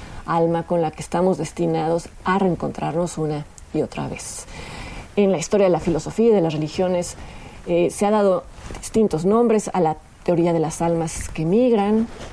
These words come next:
a la teoría de los cuerpos que reconocen su existencia en el mundo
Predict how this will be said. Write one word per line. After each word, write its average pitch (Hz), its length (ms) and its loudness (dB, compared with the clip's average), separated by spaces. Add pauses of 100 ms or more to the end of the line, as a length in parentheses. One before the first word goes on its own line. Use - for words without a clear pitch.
(120)
a 165 140 -2
la 156 100 -2
teoría 160 240 -2
de 165 60 0
los 160 120 -4
cuerpos 170 380 -4 (520)
que 196 500 4 (240)
reconocen 190 840 0 (420)
su - 140 -4
existencia 170 560 -2
en 170 80 2
el 160 80 0
mundo 165 540 -2